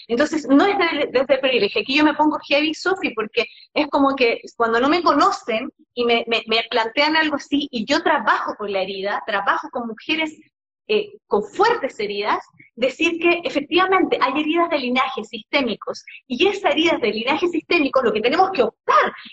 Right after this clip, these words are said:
y por eso estamos hablando, y por eso estamos revelando, y revelando información. ¿Por qué? Porque queremos hacer consciente, no me puedo quedar pegada, justificando que viene esa herida de mi sistema, entonces mi linaje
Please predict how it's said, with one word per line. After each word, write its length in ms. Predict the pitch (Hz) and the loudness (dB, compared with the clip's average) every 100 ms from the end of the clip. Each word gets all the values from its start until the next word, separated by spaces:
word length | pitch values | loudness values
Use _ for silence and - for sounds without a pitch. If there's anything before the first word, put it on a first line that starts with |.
| - | -4
y 120 | 269 | 0
por 140 | 254 | 2
eso 200 | 349 - | 2 0
estamos 360 | - 359 359 359 | -4 -2 0 0
hablando, 480 | 285 277 370 403 277 | -2 0 0 0 -2
y 60 | |
por 160 | - 233 | -2 0
eso 320 | 392 - 311 | -2 -2 -4
estamos 640 | 285 262 _ 339 311 262 - 254 | -4 -8 _ -2 0 -4 -10 -12
revelando, 1080 | 247 254 254 247 226 226 339 480 311 208 208 - | -4 2 4 4 0 0 0 0 -2 -6 -10 -12
y 100 | 233 | -6
revelando 480 | 247 214 254 440 508 | -4 -4 -2 -2 -2
información. 760 | - 262 220 214 - 226 262 - _ _ | -4 -6 -4 -6 -6 -6 -6 -8 _ _
¿Por 200 | 262 262 | 0 2
qué? 140 | 392 415 | 0 0
Porque 240 | 277 269 | 0 -2
queremos 360 | 247 285 311 349 | -2 0 2 2
hacer 300 | 311 330 330 | 0 0 -2
consciente, 540 | 311 262 254 285 403 311 | 0 -2 0 -2 0 2
no 120 | 294 | 2
me 140 | 339 | 2
puedo 340 | 330 440 453 415 | 2 2 4 4
quedar 400 | 254 240 226 220 | 2 2 0 -2
pegada, 600 | 214 190 208 202 185 190 | -4 0 0 2 0 -2
justificando 800 | - 240 - 262 247 - 311 330 330 | -8 -12 -12 -12 -10 -4 -4 -4 -6
que 100 | 254 | -6
viene 320 | 220 277 320 | -4 -4 -4
esa 140 | 311 247 | -2 -4
herida 300 | 226 285 320 - _ | -2 -2 -2 -6 _
de 140 | 214 240 | 0 2
mi 140 | 240 | 0
sistema, 600 | 240 226 - 349 349 330 | -4 -10 -2 2 2 2
entonces 340 | 302 320 311 | -2 -4 -2
mi 140 | 302 277 | 0 0
linaje 600 | 240 262 330 339 339 | -2 0 0 0 -4